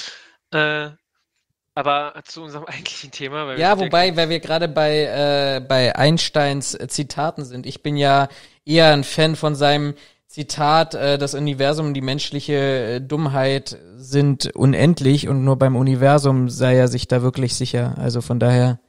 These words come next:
Speaker 1: Ja, ja, ich
Speaker 2: oder umgekehrt,
Speaker 1: das
Speaker 2: nur beim
Speaker 1: Zi-
Speaker 2: Menschen, ah, man hätte vorher
Speaker 1: Nee,
Speaker 2: noch
Speaker 1: nee,
Speaker 2: was
Speaker 1: nee,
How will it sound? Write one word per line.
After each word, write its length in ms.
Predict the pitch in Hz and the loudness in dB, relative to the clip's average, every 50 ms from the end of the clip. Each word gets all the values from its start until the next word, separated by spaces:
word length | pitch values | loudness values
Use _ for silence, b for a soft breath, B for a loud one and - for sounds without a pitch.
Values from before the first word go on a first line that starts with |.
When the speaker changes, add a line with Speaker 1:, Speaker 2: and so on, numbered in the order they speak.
| _ _ _ _ - | _ _ _ _ -10
Speaker 1:
Ja, 140 | 123 123 123 | -8 -6 -4
ja, 320 | 123 123 123 123 123 117 - | -4 -4 -6 -6 -8 -10 -14
ich 220 | - - - _ | -18 -20 -20 _
Speaker 2:
oder 160 | 127 127 123 | -12 -8 -6
umgekehrt, 440 | 135 156 160 156 156 - 160 156 143 | -4 -4 -4 -4 -2 -2 0 0 0
Speaker 1:
das 100 | 143 135 | 0 -2
Speaker 2:
nur 40 | 127 | -2
beim 160 | 131 127 127 | -4 -4 -2
Speaker 1:
Zi- 0 | |
Speaker 2:
Menschen, 320 | 127 135 135 - - 135 | -4 -4 -6 -6 -8 -6
ah, 280 | 120 120 127 127 127 131 | -6 -4 -2 0 -2 -2
man 180 | 127 123 123 123 | -2 -4 -4 -4
hätte 220 | 127 120 - 123 | -6 -6 -8 -10
vorher 280 | - - 135 131 131 143 | -8 -6 -4 -2 -2 0
Speaker 1:
Nee, 20 | |
Speaker 2:
noch 120 | 147 151 | 0 0
Speaker 1:
nee, 0 | 156 | 0
Speaker 2:
was 120 | 151 151 | -2 -4
Speaker 1:
nee, 340 | 147 147 147 143 143 127 _ | -6 -8 -12 -12 -14 -18 _